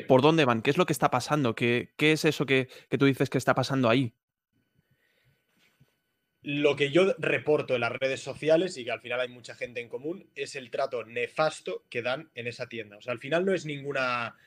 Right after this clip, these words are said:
Speaker 2: lucha o ningún reporte contra la marca Louis Vuitton. O sea, no tenemos nada en contra. Al final yo soy un cliente de hace muchos años de la marca, no de la tienda, y, y no tengo nada en contra de la, de la marca. Pero sí que es verdad que en esa tienda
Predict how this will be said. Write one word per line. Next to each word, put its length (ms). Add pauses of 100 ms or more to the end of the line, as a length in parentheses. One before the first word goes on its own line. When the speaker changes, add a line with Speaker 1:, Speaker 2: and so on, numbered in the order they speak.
(200)
Speaker 2:
lucha 680
o 100
ningún 420
reporte 480
contra 300
la 100
marca 380
Louis 200
Vuitton. 380
O 60
sea, 160
no 100
tenemos 320
nada 240
en 80
contra. 320
Al 80
final 260
yo 80
soy 140
un 80
cliente 300
de 80
hace 100
muchos 300
años 180
de 80
la 80
marca, 420 (100)
no 120
de 80
la 100
tienda, 380 (540)
y, 580
y 60
no 100
tengo 180
nada 220
en 60
contra 280
de 80
la, 240
de 140
la 100
marca. 400
Pero 240
sí 140
que 80
es 80
verdad 220
que 80
en 100
esa 220
tienda 480